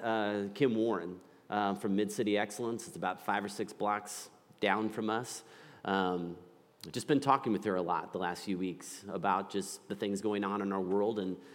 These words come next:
and the church in Saint Joe's response. And honestly, in Saint Joe's, there's really not a whole lot of interaction between, um, Hispanic churches and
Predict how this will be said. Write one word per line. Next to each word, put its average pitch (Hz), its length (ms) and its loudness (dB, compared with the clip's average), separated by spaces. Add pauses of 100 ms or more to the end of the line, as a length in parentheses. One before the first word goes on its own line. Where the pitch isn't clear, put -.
(220)
and 101 120 0
the 95 80 0
church - 340 0
in 107 80 0
Saint 101 300 -2
Joe's 95 360 2
response. - 840 -4 (720)
And 113 100 4
honestly, 151 640 4
in 127 100 0
Saint 127 280 2
Joe's, 120 440 4
there's 101 280 4
really 143 260 4
not 131 220 4
a 104 40 0
whole 123 140 2
lot 123 200 4
of 104 60 -2
interaction 98 640 0 (180)
between, 98 540 0 (760)
um, 87 560 -2 (180)
Hispanic 98 520 -2
churches 120 520 -4
and 80 220 -4